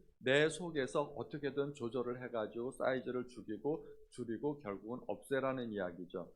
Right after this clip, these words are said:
분노의 크기와 시간을 조절하라는 말입니다.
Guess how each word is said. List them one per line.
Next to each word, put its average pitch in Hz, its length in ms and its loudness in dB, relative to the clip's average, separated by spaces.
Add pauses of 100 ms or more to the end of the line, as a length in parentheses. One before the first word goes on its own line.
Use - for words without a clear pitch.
(240)
분노의 151 520 0
크기와 170 640 2
시간을 156 640 -2 (240)
조절하라는 117 960 0
말입니다. 90 600 -4